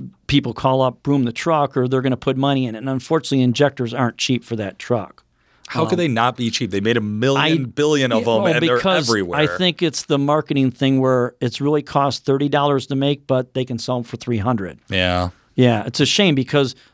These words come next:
Speaker 1: those trucks are great trucks, and that's one of the, that would be a drawback.
Speaker 2: You know,
Speaker 1: know,
Speaker 2: I
Speaker 1: the
Speaker 2: think you're gonna go home in my
Speaker 1: Yeah,
Speaker 2: truck today.
Speaker 1: yeah.
Speaker 2: I think you're just gonna own it
Speaker 1: <laughs> Oh,
Speaker 2: after this
Speaker 1: okay, yeah.
Speaker 2: episode. Yeah.
Speaker 1: No, here's somebody buys an, a used truck, it doesn't run right,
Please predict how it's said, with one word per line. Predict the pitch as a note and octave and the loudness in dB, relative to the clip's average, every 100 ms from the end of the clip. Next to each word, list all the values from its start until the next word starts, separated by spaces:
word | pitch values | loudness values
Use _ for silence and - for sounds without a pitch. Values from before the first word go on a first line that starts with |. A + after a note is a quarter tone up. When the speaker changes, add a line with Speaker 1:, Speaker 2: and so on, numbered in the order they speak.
| - | -4
Speaker 1:
those | C#3 C3 | -2 0
trucks | - E3 - | 0 0 0
are | C3 | -2
great | A#2+ D3+ C#3+ | 0 -2 -2
trucks, | - F3 D#3 - - | -2 0 0 -2 -4
and | C3+ C3+ | -2 0
that's | C3+ - | -2 -4
one | C#3 C#3+ C#3+ | -2 0 0
of | C3+ | 0
the, | C#3 - _ _ - | -2 -2 _ _ -2
that | D#3+ | 2
would | F3 D3+ | 2 2
be | D#3+ D#3 | 2 2
a | |
drawback. | B2+ C#3 C3+ A2+ G#2+ - _ _ A2 | 2 2 2 0 -6 -8 _ _ -2
Speaker 2:
You | C#3 | 0
know, | |
Speaker 1:
know, | C#3 | 0
Speaker 2:
I | |
Speaker 1:
the | C3+ | 0
Speaker 2:
think | B3+ | -2
you're | C4 | 0
gonna | A#3 A3 F3+ | 0 0 0
go | F#3 | 0
home | D#3+ G3 | 0 0
in | A#2 | 0
my | G#2+ | 2
Speaker 1:
Yeah, | A#2+ | 0
Speaker 2:
truck | C3+ C#3 | 0 -2
today. | - F3 | 0 0
Speaker 1:
yeah. | D#3+ | 0
Speaker 2:
I | |
think | A2+ D3+ F3+ | 0 2 2
you're | |
just | E3 E3 | 0 0
gonna | F#3 E3+ | 0 0
own | B2+ F#3+ | 2 0
it | E3 | 2
Speaker 1:
<laughs> | |
Oh, | E3 C#3+ | 2 2
Speaker 2:
after | D3+ F#3 | 0 0
this | D#3+ | 2
Speaker 1:
okay, | D3 | 2
yeah. | E3+ | 2
Speaker 2:
episode. | C#3 F#2 F#2 | 0 -2 -4
Yeah. | C#3+ D3 F#2+ G#3 | -4 -4 -4 -2
Speaker 1:
No, | A3+ | 0
here's | F#3 G#3+ | 2 0
somebody | - G#3+ G3 | 0 0 0
buys | D3+ F#3 F3+ | 0 0 2
an, | D#3 E3 | 0 0
a | D3 | 0
used | D#3 F3+ - | 2 0 0
truck, | - F#3 D#3 C#3 | -2 -2 0 -2
it | D3 | -2
doesn't | B2 D#3 D#3+ D3+ | 0 0 -2 0
run | D#3+ D3+ | 0 2
right, | B2+ A#2 C#3 | 0 0 -8